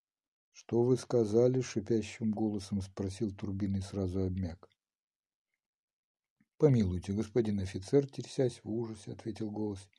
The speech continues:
«Я ничего не говорю, я молчу». «Что вы-с?» — голос прыгал. Утиный нос побледнел.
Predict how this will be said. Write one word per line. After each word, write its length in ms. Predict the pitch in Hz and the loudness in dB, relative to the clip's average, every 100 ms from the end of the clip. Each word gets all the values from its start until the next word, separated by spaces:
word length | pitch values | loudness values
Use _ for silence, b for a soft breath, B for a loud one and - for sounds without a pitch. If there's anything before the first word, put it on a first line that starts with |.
| b b b b b | b b b b b
«Я 140 | 110 | 2
ничего 400 | 117 - 117 120 | 2 6 8 8
не 120 | 113 | 8
говорю, 520 | 104 104 104 98 107 120 | 4 2 0 2 2 2
я 180 | 104 | 0
молчу». 580 | 101 98 95 - 110 117 _ _ | 0 -2 -4 -4 -4 -6 _ _
«Что 360 | _ - 170 135 | _ -2 2 2
вы-с?» — 320 | 95 95 - _ _ | 2 -6 -14 _ _
голос 320 | 101 104 98 | -6 -4 -4
прыгал. 460 | 95 101 98 98 95 - _ _ _ _ _ _ _ _ - | -6 -4 -4 -4 -6 -12 _ _ _ _ _ _ _ _ -14
Утиный 440 | 98 - 123 117 | -8 -2 2 2
нос 280 | 110 113 - | 2 0 -2
побледнел. 760 | - 104 107 95 95 98 95 | -8 -4 -4 -2 -2 -4 -4